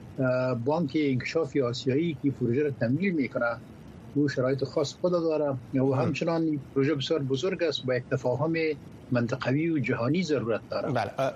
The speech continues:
Speaker 2: آیا
Speaker 1: به این
Speaker 2: حافظی
Speaker 1: دلایل
Speaker 2: مهم.
Speaker 1: کافی نیست که در، در افغانستان آمادگی وجود داشته باشه.
Speaker 2: بله. آیا حافظی، دقیقاً چند هفته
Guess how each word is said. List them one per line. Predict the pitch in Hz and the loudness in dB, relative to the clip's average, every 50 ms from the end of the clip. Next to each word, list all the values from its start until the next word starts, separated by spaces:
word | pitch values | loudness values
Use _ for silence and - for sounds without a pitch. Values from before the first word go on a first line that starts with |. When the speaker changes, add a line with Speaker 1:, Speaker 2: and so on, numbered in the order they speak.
| - - - | -6 -6 -2
Speaker 2:
آیا | 156 196 - 170 160 | 0 0 2 0 0
Speaker 1:
به | 147 160 | 0 0
این | 180 | 0
Speaker 2:
حافظی | - 143 - | 2 2 2
Speaker 1:
دلایل | 185 185 185 190 202 196 - - - - - - | 2 2 0 0 -2 -2 -4 -10 -12 -12 -6 -4
Speaker 2:
مهم. | 107 - 107 104 - | -4 -2 -4 -6 -2
Speaker 1:
کافی | - 139 135 131 - 185 185 | 0 0 0 2 2 0 2
نیست | 185 208 214 208 - - | 2 2 2 0 -2 -4
که | 139 | -2
در، | 147 156 - - - | -2 -2 -2 0 0
در | 143 135 | 0 0
افغانستان | 139 135 - 127 123 123 - - 165 156 | 0 0 0 0 0 0 0 0 0 2
آمادگی | 143 127 120 117 110 120 117 117 127 | 2 0 0 0 -2 -2 -2 -2 -2
وجود | 123 120 123 120 120 | -2 -2 -2 -4 -4
داشته | 110 110 - - - 98 | -2 -4 -4 -2 -4 -4
باشه. | - 113 - - - - - | -4 -4 -6 -6 -8 -6 -2
Speaker 2:
بله. | 127 120 117 - - - - - | -2 -2 -2 -4 -10 -14 -4 -2
آیا | 156 208 247 | 0 0 0
حافظی، | 220 156 147 160 135 127 131 135 - - - - - - - 139 | 0 0 -2 -2 -2 -2 -2 -4 -8 -12 -16 -18 -16 -8 -2 0
دقیقاً | 156 170 - 220 202 - 233 233 202 160 | 0 0 2 0 -2 0 0 -2 -2 -2
چند | - - - 185 196 202 151 | -4 -2 0 0 2 0 0
هفته | - 156 131 120 - - 135 110 | 0 0 -2 -2 -2 0 0 0